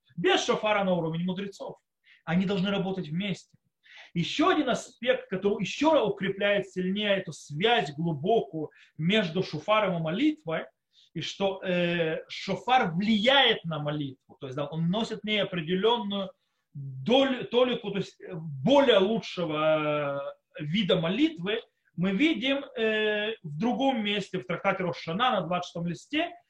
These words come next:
когда Гмара приводит нам стих из Тегелим, из Псалом Давида, когда там упом-, упоминается фраза, которая на иврите звучит в Тегелим так: "Мишор пар".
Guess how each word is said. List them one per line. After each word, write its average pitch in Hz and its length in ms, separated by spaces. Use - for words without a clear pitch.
когда 190 840
Гмара 185 640
приводит 233 540
нам 208 160
стих 277 400
из - 180
Тегелим, 226 460
из - 80
Псалом 190 400
Давида, 277 540
когда 180 600
там 240 260
упом-, 185 380
упоминается 196 720
фраза, 269 480
которая 214 540
на 185 180
иврите 190 280
звучит 180 380
в - 160
Тегелим 208 540
так: 175 220
"Мишор 285 1080
пар". 190 640